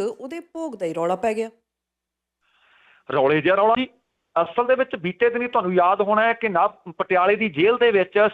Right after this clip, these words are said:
Speaker 2: ਸੰਦੀਪ ਸਿੰਘ ਉਰਫ ਸਨੀ, ਉਹਦੇ ਨਾਲ ਝਗੜਾ ਹੋਇਆ ਸੀ। ਤਿੰਨ ਪੁਲਿਸ ਅਧਿਕਾਰੀਆਂ ਜਿਹੜੇ ਸਾਬਕਾ ਸੀ, ਉਹਨਾਂ ਵਿੱਚ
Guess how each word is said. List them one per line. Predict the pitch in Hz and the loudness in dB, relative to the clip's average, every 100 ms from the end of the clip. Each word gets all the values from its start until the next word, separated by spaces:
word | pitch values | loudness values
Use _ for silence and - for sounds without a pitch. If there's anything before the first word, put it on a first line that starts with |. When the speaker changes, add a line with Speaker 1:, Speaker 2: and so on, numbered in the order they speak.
| - | -2
Speaker 2:
ਸੰਦੀਪ | 185 170 170 196 214 214 214 | -4 -4 -4 -2 -4 -2 -2
ਸਿੰਘ | - 202 214 | -2 -4 0
ਉਰਫ | 220 208 190 - | 0 0 -2 -4
ਸਨੀ, | - 196 190 - _ _ _ - | -6 -4 -4 -8 _ _ _ -2
ਉਹਦੇ | 226 262 | 0 2
ਨਾਲ | 269 | 0
ਝਗੜਾ | 247 233 160 185 | 2 0 2 2
ਹੋਇਆ | 202 | 0
ਸੀ। | 202 | 0
ਤਿੰਨ | 214 202 208 | 0 2 0
ਪੁਲਿਸ | - 202 - 214 196 | 0 0 0 -2 -2
ਅਧਿਕਾਰੀਆਂ | 185 190 156 180 | 0 0 2 2
ਜਿਹੜੇ | 202 202 | 2 2
ਸਾਬਕਾ | 175 160 160 175 | 0 0 0 -4
ਸੀ, | 175 | -2
ਉਹਨਾਂ | 202 220 | 0 2
ਵਿੱਚ | 247 | 0